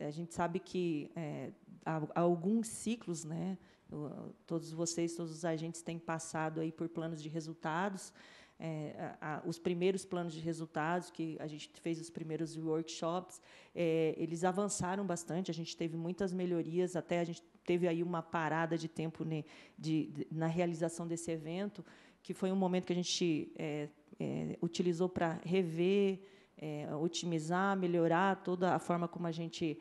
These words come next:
é, realiza todo esse ciclo de plano de resultados, né, desde lá do monitoramento, a lase e o com-, e o acompanhamento do plano com vocês. Depois, é, o Ivo vai passar melhores os dados aí pra vocês, mas,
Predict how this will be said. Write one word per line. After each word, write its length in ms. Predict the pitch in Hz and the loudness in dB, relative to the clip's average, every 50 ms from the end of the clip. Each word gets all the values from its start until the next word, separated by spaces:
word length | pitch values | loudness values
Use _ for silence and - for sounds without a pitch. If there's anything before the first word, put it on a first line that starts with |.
| - - - - | -8 -20 -12 -4
é, 380 | - - 156 151 156 156 156 156 | 0 2 4 4 4 4 4 4
realiza 520 | 156 180 185 175 160 165 180 196 175 180 175 | 4 6 6 6 6 6 4 4 4 2 2
todo 180 | - 185 185 | 2 4 4
esse 220 | 202 185 190 - 170 | 4 4 4 0 -4
ciclo 420 | - - - - 220 220 196 190 | -4 -2 0 0 2 4 4 4
de 120 | 165 170 | 4 4
plano 320 | 170 - 160 165 165 160 165 | 2 2 4 4 4 2 2
de 120 | 156 160 | -2 -2
resultados, 600 | 160 170 160 151 160 - - 151 156 185 190 160 | -2 -2 -2 -4 -6 -6 -2 0 0 0 0 0
né, 180 | 160 151 160 165 | 0 0 0 2
desde 320 | 156 160 165 165 160 165 | 6 6 6 6 6 4
lá 160 | 160 160 156 | 4 6 4
do 140 | 160 156 165 | 6 6 6
monitoramento, 840 | 165 160 160 156 156 - 160 151 147 147 147 147 170 175 165 - - | 8 8 6 6 4 4 2 0 2 0 0 0 0 0 -2 -2 -4
a 60 | 143 | -4
lase 560 | 135 135 143 147 165 170 160 147 156 156 143 - - - - - - - | -2 -2 -2 0 0 0 0 0 0 -2 -2 -4 -8 -20 -20 -18 -8 0
e 80 | - 175 | 4 4
o 60 | 180 | 4
com-, 260 | 180 - 180 175 170 - | 4 4 -2 -2 0 0
e 80 | 180 180 | 0 2
o 60 | 170 | 2
acompanhamento 760 | 170 170 - 170 170 - 175 165 160 156 160 165 180 175 175 | 2 2 2 -2 -2 0 0 0 0 0 0 -2 -2 -2 -2
do 80 | 160 160 | -4 -4
plano 300 | - 156 156 156 160 160 | -4 -2 -2 -2 -4 -4
com 160 | - 156 156 | -4 -6 -4
vocês. 520 | 156 156 - - - 156 160 175 196 175 | -2 -4 -4 -2 0 2 2 2 2 2
Depois, 480 | 170 170 165 - 165 170 170 165 - - - - - - - - | 0 -2 0 2 2 2 2 2 -2 -10 -14 -20 -20 -20 -16 -8
é, 400 | - 165 160 156 156 156 156 - - | -4 -2 0 2 2 2 0 2 4
o 180 | 165 165 160 165 | 4 6 8 6
Ivo 180 | 170 165 165 | 6 4 2
vai 160 | 156 170 160 | 0 0 0
passar 460 | 160 - 165 156 - - 165 160 160 156 | 2 0 -2 -2 0 0 0 0 2 2
melhores 500 | 170 170 170 165 165 160 160 156 156 160 | 2 4 4 4 4 4 2 2 0 -4
os 180 | 156 160 156 | -6 -8 -6
dados 460 | 151 - 147 151 160 165 160 156 156 | -4 -2 0 0 0 0 -2 -4 -4
aí 220 | 165 160 156 151 151 - - - - | -2 -2 0 -2 -2 -4 -10 -14 -6
pra 140 | - 160 156 | -2 -2 0
vocês, 380 | 147 160 - - - 170 175 175 | 0 -2 -2 0 0 0 0 2
mas, 280 | 180 170 170 170 - | 0 0 0 -2 -4